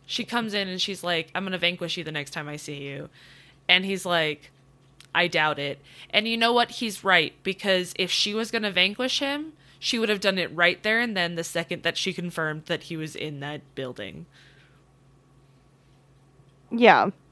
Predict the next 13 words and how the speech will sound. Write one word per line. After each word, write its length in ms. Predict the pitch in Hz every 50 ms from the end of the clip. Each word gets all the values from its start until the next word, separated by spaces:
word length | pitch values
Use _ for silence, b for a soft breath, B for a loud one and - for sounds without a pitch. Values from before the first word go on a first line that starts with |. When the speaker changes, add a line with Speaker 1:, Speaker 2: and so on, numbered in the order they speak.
| _ _ - -
Speaker 2:
And 220 | 247 269 247 -
Speaker 1:
She 160 | - - 262
would 140 | 240 262 269
have 160 | 294 269 -
brought 260 | - 269 254 254 254 -
the 80 | 269
vanquish 480 | 226 214 214 220 220 - 220 214 - -
potion 400 | - 208 202 196 - 202 196 185
with 220 | 185 165 156 -
her. 180 | - 139 127 -
She 220 | - - - 220
wouldn't 380 | 196 175 226 240 208 233 214 -
have 540 | - 220 196 185 185 175 175 180 175 -